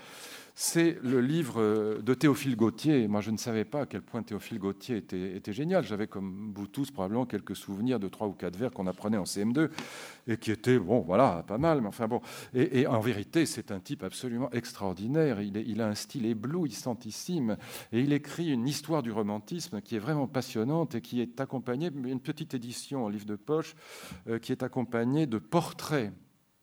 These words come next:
de Bohème. Et on trouve des portraits de Balzac, de Dumas, de Hugo. C'est absolument épatant, de Murger d'ailleurs. Et c'est absolument épatant, c'est merveilleusement écrit. Alors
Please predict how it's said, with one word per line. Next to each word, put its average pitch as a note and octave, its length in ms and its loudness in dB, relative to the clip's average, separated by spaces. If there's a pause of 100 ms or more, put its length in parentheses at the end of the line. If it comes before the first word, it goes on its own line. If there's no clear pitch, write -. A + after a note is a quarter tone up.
de G#2 240 -4
Bohème. G2+ 400 2 (380)
Et G#2 80 -2
on C3 80 0
trouve C#3+ 260 0
des G2+ 140 -4
portraits B2 480 -6
de G2+ 80 -2
Balzac, F#2 500 -2
de F#2 100 -8
Dumas, F#2 440 -4
de F2+ 100 -8
Hugo. F#2+ 380 -2
C'est - 280 -6
absolument A#2+ 560 -4
épatant, G2 440 -4
de G2 80 0
Murger G2+ 480 0
d'ailleurs. G2 260 0 (400)
Et A#2 60 -4
c'est C#3 240 -4
absolument C3+ 460 -2
épatant, G2 380 -4
c'est G#2+ 180 -8
merveilleusement A#2+ 680 -2
écrit. A2 340 0
Alors C#3 180 6